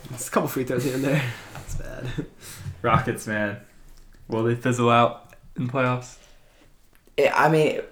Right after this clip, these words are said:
Speaker 3: if we don't get to the conference finals this year, I don't know what we're doing. But
Speaker 1: Ooh.
Speaker 3: we're not being,
Speaker 2: Trade
Speaker 3: we're still not beating,
Speaker 2: everybody.
Speaker 3: we're
Speaker 1: If you don't
Speaker 3: still
Speaker 1: get
Speaker 3: not
Speaker 1: to the
Speaker 3: beating the
Speaker 1: finals
Speaker 3: Warriors.
Speaker 1: this year, man.
Speaker 3: We're still not beating the Warriors. It's,
Speaker 1: Well,
Speaker 3: it's
Speaker 1: what
Speaker 3: not.
Speaker 1: else do you need to beat
Speaker 3: It,
Speaker 1: the Warriors?
Speaker 3: we, we need, we
Speaker 2: LeBron.
Speaker 3: need Curry and Durant to be out.
Speaker 2: Next
Speaker 3: It's simple.
Speaker 2: summer.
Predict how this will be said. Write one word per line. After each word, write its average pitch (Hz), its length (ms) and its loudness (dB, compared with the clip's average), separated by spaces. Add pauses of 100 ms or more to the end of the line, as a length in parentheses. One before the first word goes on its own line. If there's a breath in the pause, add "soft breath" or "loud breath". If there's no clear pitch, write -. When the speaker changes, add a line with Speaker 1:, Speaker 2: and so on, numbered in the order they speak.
(320)
Speaker 3:
if 127 160 0
we 175 80 0
don't 156 140 4
get 127 100 -4
to 127 60 0
the 120 80 -6
conference 113 340 -4
finals 104 320 -4
this 104 180 -2
year, 98 280 0 (120)
I - 100 -6
don't 101 120 -4
know 101 80 -4
what 95 180 -4
we're 95 120 -6
doing. 92 260 -4 (160)
But 104 220 0
Speaker 1:
Ooh. 110 180 2
Speaker 3:
we're 131 120 6
not 120 200 2
being, 101 140 2
Speaker 2:
Trade 127 220 6
Speaker 3:
we're 123 60 4
still - 180 4
not 120 140 10
beating, 110 140 6
Speaker 2:
everybody. 104 200 4
Speaker 3:
we're 226 40 8
Speaker 1:
If - 0 -
you 285 60 10
don't 349 140 12
Speaker 3:
still 226 120 12
Speaker 1:
get - 60 12
Speaker 3:
not 202 120 12
Speaker 1:
to 185 60 12
the 156 60 12
Speaker 3:
beating 147 180 8
the 135 60 8
Speaker 1:
finals 139 380 12
Speaker 3:
Warriors. 110 180 4
Speaker 1:
this 110 220 0
year, 101 120 -2
man. 104 300 -4
Speaker 3:
We're 196 140 12
still 190 260 12
not 135 180 8
beating 107 240 2
the 101 60 -4
Warriors. 92 500 -4
It's, - 300 -2
Speaker 1:
Well, 226 100 2
Speaker 3:
it's 202 140 6
Speaker 1:
what 262 120 12
Speaker 3:
not. 285 60 12
Speaker 1:
else 277 180 10
do - 80 4
you 247 60 6
need 220 240 4
to 208 80 12
beat 160 180 6
Speaker 3:
It, 196 120 12
Speaker 1:
the 165 100 12
Warriors? 143 640 10
Speaker 3:
we, 185 120 12
we 180 180 8
need, 180 200 10
we - 60 6
Speaker 2:
LeBron. 180 140 10
Speaker 3:
need 185 160 8
Curry 190 260 10
and 208 80 8
Durant 143 300 8
to 131 60 0
be 123 140 4
out. 95 200 2
Speaker 2:
Next 110 160 4
Speaker 3:
It's 104 100 4
simple. 110 220 4
Speaker 2:
summer. 110 100 -4